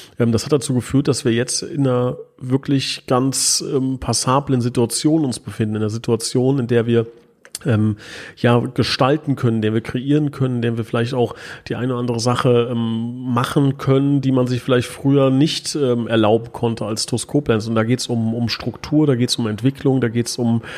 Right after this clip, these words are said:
um viele Schritte in die richtige Richtung. Ähm, das bedeutet, wenn es für euch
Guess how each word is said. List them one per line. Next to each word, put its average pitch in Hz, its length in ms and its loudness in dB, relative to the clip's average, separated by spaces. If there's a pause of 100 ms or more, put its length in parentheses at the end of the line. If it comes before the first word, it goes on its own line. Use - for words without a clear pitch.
(320)
um 120 140 4
viele 147 400 0
Schritte 151 400 0
in 123 100 0
die 123 80 0
richtige 120 460 0
Richtung. 110 400 0 (460)
Ähm, 117 180 0
das - 160 -2
bedeutet, 127 640 0
wenn 135 320 2
es 143 260 -2
für 123 280 0
euch 127 440 0